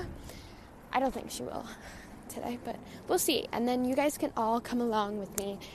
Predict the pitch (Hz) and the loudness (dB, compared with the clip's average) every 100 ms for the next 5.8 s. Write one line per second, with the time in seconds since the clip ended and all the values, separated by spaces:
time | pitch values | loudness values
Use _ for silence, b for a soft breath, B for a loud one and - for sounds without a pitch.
0 | B - 214 214 - 208 202 220 294 330 | B -6 4 4 4 0 2 4 4 2
1 | 240 233 - 269 - 330 359 349 381 - | 0 0 0 -4 4 6 12 12 12 8
2 | - 285 262 220 214 214 254 247 277 277 | 8 8 8 8 6 6 6 6 4 2
3 | B B B - - B B B B - | B B B -4 -4 B B B B 6
4 | 339 294 262 240 226 226 233 214 214 208 | 10 10 8 4 0 0 0 0 12 12
5 | 220 214 - 466 - 247 214 214 | 12 6 8 8 8 6 8 6